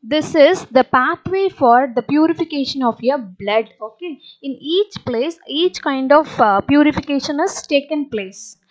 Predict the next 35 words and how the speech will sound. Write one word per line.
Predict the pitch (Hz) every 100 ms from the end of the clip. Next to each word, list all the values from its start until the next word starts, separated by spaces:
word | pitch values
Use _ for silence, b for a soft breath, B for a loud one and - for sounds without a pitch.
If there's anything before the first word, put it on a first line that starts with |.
| B B
So | 233
the | 202
blood | 190 202 208 202
is | 269 -
entering | 214 208 220 254 262
through | 254 269
the | 294
afferent | 240 196 202 233 240 240
arteriole | 220 220 247 254 330 440 B B
and | 240 208
it | 214
is | 277
getting | - 214 196 247
out | 247 254 247
through | 233
the | 220
afferent | 208 202 202 240 247 240
arteriole, | 214 208 202 226 226 208 196
efferent | 220 214 262 269 262 214
arteriole, | - 233 240 302 466 B B B
and | 240 302 294
there | 220 226
are | 330 -
three | - 302 339
stages | - 262 220 208 233
of | 262 226 202
your | 214 240 494 - b b b _
Bowman's | 214 254 311 320 320
capsule | - 262 220 - 247 285
is | 392
connecting | - 226 226 - 294
into | 247 220 339 415 -
three | 320 330
different | 269 226 240 262 262
stages. | - 214 196 196 185 -